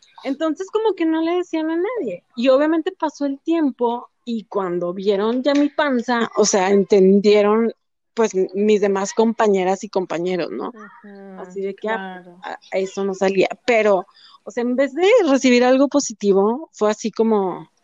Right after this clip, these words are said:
Speaker 1: o sea, "Eso no es impedimento para que salgas". Entonces,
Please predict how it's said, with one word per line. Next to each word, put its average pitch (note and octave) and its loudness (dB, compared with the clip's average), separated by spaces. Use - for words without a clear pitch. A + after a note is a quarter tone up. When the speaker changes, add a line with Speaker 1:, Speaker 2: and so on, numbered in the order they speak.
Speaker 1:
o G#3 -4
sea, F#3+ -2
"Eso B3 -2
no B3+ 4
es A#3+ 0
impedimento A3 2
para G#3 0
que F#3 -6
salgas". - -4
Entonces, A#3+ -8